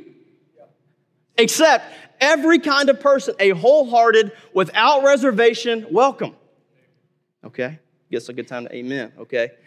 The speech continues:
Not just in a church meeting, obviously here, okay? Yeah, we wanna be the kind of Sunday morning gathering where we accept and we welcome everybody, of course, but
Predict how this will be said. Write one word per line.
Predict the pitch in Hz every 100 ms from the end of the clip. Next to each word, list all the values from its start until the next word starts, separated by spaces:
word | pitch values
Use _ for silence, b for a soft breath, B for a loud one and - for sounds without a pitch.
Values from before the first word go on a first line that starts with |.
| b b -
Not | 262 294
just | 277
in | 262
a | 220
church | 208 233 180
meeting, | 185 160 156
obviously | 185 277 277 285 - 240
here, | 208 185 123 156
okay? | 165 208
Yeah, | 190 185
we | 151 208
wanna | 247 240
be | 226
the | 185
kind | 208 220 208
of | 180 b b
Sunday | - 226 233 226
morning | 220 226 202
gathering | 196 208 190 202
where | 175 180
we | 190 185
accept | 165 196 190
and | 170 151
we | 156
welcome | 165 180 185
everybody, | 156 170 156 147
of | 135
course, | - 220 175
but | 151 165 165